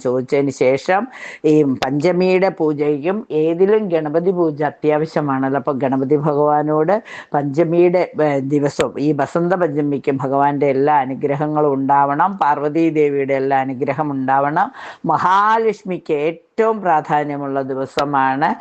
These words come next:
അമ്മയ്ക്ക് പ്രത്യേകം നെയ്വിളക്കൊക്കെ തെളിച്ച് അമ്മയെ പ്രാർത്ഥിക്കുക, മഹാലക്ഷ്മി അഷ്ടകം ജപിക്കുക,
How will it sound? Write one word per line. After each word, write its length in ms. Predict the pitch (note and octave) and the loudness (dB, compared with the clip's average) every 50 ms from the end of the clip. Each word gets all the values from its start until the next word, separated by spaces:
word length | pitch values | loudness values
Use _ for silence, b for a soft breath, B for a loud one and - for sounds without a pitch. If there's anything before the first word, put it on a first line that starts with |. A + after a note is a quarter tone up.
| B B B B B D3 | B B B B B 0
അമ്മയ്ക്ക് 420 | C#3+ C#3 C#3+ C3+ - - D3 D3 D3 C#3 C#3 C#3 C3+ C3+ A#2+ | 0 2 0 -2 0 0 2 2 4 2 2 2 0 0 -2
പ്രത്യേകം 640 | C#3 A#2+ - D#3 D#3 E3+ F#3 G3+ G3 G#3 A3+ F3 E3 | -4 -2 2 4 4 6 4 4 2 2 0 0 -2
നെയ്വിളക്കൊക്കെ 680 | D#3+ D3+ C#3+ C#3 C#3+ C3 C3 B2 - C#3+ B2+ B2+ C#3 C#3 C3 - | -4 -2 -2 -2 0 -2 -2 -2 -4 -8 -4 -4 -4 -4 -2 -2
തെളിച്ച് 360 | C#3 C3 C3+ C3+ B2+ - E3 | -2 -2 -2 -4 -2 0 0
അമ്മയെ 440 | D#3+ D3 C3+ A#2+ C3+ C#3+ C#3+ C#3 C#3+ | 2 2 0 0 -2 -4 -4 -6 -6
പ്രാർത്ഥിക്കുക, 680 | C3+ - C3+ B2+ B2 B2 - - C#3+ A#2+ - D3+ D#3 E3 | -6 -4 -2 -2 -2 -2 -2 -6 -6 -4 0 0 2 2
മഹാലക്ഷ്മി 760 | F3 E3+ D3 B2 G#2+ C3+ C3+ C3+ C3+ C#3 C#3+ - - - D3 | 2 0 -2 0 0 2 2 2 0 0 -4 -6 -8 -6 -2
അഷ്ടകം 520 | C#3+ C#3 C3+ - - - C#3 D3+ D3+ D3+ C#3 | -2 -2 -2 -2 -6 -2 0 0 0 0 2
ജപിക്കുക, 640 | C3 C#3 C3 B2 C3 A#2+ - D3 D3 D#3 E3 F3+ | 2 0 0 0 -2 -2 0 2 4 4 4 2